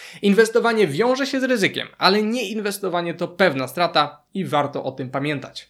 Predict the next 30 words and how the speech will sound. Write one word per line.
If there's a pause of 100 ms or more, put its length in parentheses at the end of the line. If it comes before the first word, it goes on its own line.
Siódmy,
najistotniejszy
chyba
punkt. (120)
Twoja
wartość
netto
rośnie. (140)
Co
to
takiego? (200)
To
suma
reprezentująca
całość
posiadanego
przez
nas
majątku,
pomniejszona
o
wszelkie
zobowiązania, (240)
czyli
to,
co
mamy
odjąć
nasze
długi.